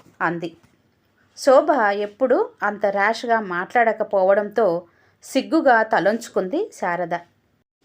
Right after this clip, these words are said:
శ్రీను బాత్రూంలో నుండి తల తుడుచుకుంటూ అక్కడికి వచ్చేశాడు. "అయితే ఇవాల్టికి మనమంతా పస్తేనా?" వస్తూనే అక్కని అడిగాడు. శోభ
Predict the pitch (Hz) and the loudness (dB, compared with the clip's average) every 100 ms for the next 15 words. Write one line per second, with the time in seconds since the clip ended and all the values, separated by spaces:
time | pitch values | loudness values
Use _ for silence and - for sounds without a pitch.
0 | _ _ _ _ _ - - 254 311 254 | _ _ _ _ _ -8 -4 0 0 0
1 | 226 196 202 214 330 302 220 190 185 185 | 0 0 0 0 2 4 2 0 -4 -4
2 | 180 - _ _ _ - 226 262 294 208 | -6 -10 _ _ _ -2 2 2 2 0
3 | 220 330 247 180 214 311 196 185 202 - | 0 -2 -2 0 0 0 -2 -2 -2 -2
4 | 180 170 170 247 220 170 - _ _ _ | -2 -2 0 0 0 -6 -6 _ _ _
5 | _ _ _ - 185 185 302 403 - _ | _ _ _ -2 -2 2 0 0 -10 _
6 | - 220 233 254 226 233 302 311 233 214 | -12 -4 2 2 0 -4 -2 -2 0 0
7 | 269 262 269 320 294 220 - 302 202 180 | 0 0 0 0 0 -2 0 0 0 0
8 | 339 403 _ _ _ - 208 220 - 320 | -2 -4 _ _ _ -6 -4 -2 0 0
9 | 247 269 - 185 - 254 247 233 180 190 | 2 -2 -6 -6 0 2 2 0 0 -2
10 | 175 170 _ _ _ _ _ - 254 277 | -2 -4 _ _ _ _ _ 2 4 4